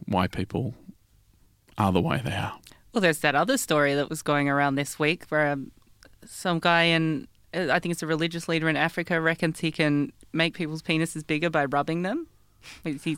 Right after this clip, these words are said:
Speaker 2: he's not wrong, but
Speaker 1: It's true. It's the, I believe him.
Speaker 2: <laughs> What do you say to that?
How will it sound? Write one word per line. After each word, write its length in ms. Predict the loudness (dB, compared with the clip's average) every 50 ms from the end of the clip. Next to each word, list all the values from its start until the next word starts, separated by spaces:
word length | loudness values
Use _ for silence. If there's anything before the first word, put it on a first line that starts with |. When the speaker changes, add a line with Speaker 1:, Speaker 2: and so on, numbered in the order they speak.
| -6 -12 -20
Speaker 2:
he's 180 | -20 -20 -4 -2
not 140 | -2 0 2
wrong, 460 | 4 4 4 4 4 0 -2 -4 -8 -10 -14 _ -20 -2 0
but 240 | 2 2 2 2 0 -8 -16 -18 -20 -20 _ _ _ _ -20 -18 -8
Speaker 1:
It's 120 | -8 -2
true. 360 | 0 2 4 6 4 4 4 2
It's 220 | 0 0 -2 0
the, 280 | 2 4 4 4 2 -2 -10 -14 -6 -2
I 100 | 0 0
believe 380 | 4 4 6 8 8 6 6 4
him. 340 | 4 2 4 4 4 4 2 2 2 4 6 6 6 4
Speaker 2:
<laughs> 340 | 2 -6 -14 -18 -18 _
What 160 | -4 -2 -2 0
do 60 | 0
you 40 | 0
say 220 | 0 0 0 0
to 80 | 0 -2
that? 240 | -4 -4 -6 -8